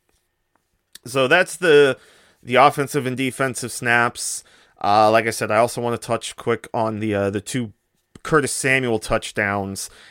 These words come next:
and kind of how those broke out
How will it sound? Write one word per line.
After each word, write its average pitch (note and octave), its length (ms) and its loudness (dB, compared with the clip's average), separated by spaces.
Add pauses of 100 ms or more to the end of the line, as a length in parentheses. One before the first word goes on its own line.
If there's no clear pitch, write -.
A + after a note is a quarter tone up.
(140)
and G2 200 -4
kind A2 240 0
of G#2 220 -6
how A2+ 380 4
those G#2+ 560 -4 (260)
broke G#2+ 380 0
out F#2+ 520 2